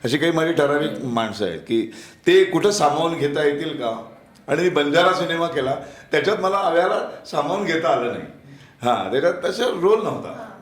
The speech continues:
कसं आहे ना, शेवटी मला जरी इच्छा झाली उद्या, तरी मी हिला, अ, शूर्पणखा म्हणून नाही ना घेऊ शकत. अ, ही तशी दिसणार नाही ना, खूपच मेकअपवर खर्च होईल माझा. तर त्यामुळे त्या भूमिकेला तो कलाकार सूट होणं पण गरजेचं असतं.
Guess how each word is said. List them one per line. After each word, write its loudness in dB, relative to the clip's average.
कसं 0
आहे 0
ना, -4
शेवटी -4
मला 0
जरी 4
इच्छा 0
झाली 0
उद्या, -4
तरी -4
मी -4
हिला, 0
अ, -2
शूर्पणखा 0
म्हणून -2
नाही -2
ना -2
घेऊ -4
शकत. -6
अ, -8
ही 0
तशी -2
दिसणार 0
नाही -4
ना, -6
खूपच 0
मेकअपवर -2
खर्च -2
होईल 0
माझा. -8
तर 6
त्यामुळे 2
त्या 4
भूमिकेला 4
तो 0
कलाकार 2
सूट -2
होणं 2
पण 0
गरजेचं -2
असतं. -12